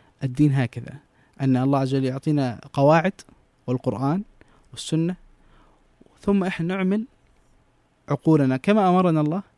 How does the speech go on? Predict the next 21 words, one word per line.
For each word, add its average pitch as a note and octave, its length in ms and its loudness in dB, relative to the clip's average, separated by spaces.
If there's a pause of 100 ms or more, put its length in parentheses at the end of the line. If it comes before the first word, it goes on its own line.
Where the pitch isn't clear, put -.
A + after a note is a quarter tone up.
(160)
حتى - 320 -4
نفهم F3 360 -6
ما D3+ 240 2
لا، D#3 180 2 (840)
آه، A#2+ 340 -2
ما C3+ 200 0
لا، B2 360 0
ما C#3+ 180 2
لم C#3 140 2
ينص C#3 240 0
عليه، A#2+ 280 -4
لأن، D#3+ 360 4
لأن D3 420 2
المسائل D3+ 540 -2
لا D#3 80 0
حصر C#3+ 360 -6
لها، A2+ 260 -6 (960)
المسائل C3+ 320 0
لا D3+ 60 2
حصر A#2+ 280 -4
لها، B2 320 -6